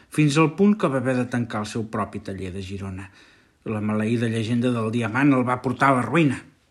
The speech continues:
«Llegenda?», va preguntar Fontanella. «Llavors creieu que és només una llegenda?». «Per descomptat», va respondre l'ancià. «Un home ens va venir a veure a Girona fa molts anys. Estava interessat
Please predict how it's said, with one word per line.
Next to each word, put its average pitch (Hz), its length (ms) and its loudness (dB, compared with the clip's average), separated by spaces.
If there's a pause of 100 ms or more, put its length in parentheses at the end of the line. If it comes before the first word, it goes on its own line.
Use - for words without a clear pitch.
(360)
«Llegenda?», 147 640 2 (340)
va 117 160 -4
preguntar 98 400 -6
Fontanella. 90 640 -10 (560)
«Llavors 123 480 -2
creieu 117 320 -2
que 131 160 0 (800)
és 127 160 0
només 107 320 0
una 113 160 0
llegenda?». 107 480 -4 (400)
«Per 180 160 2
descomptat», 160 880 -2 (400)
va 95 160 -6
respondre 87 480 -12
l'ancià. 92 400 -14 (880)
«Un 220 160 8
home 202 220 8
ens 127 100 0
va 135 160 4
venir 113 220 0
a 104 80 -2
veure 104 180 -2
a 101 80 -6
Girona 95 320 -4
fa 92 160 -8
molts 92 320 -8
anys. 92 240 -10 (480)
Estava 107 460 -6 (260)
interessat 123 720 0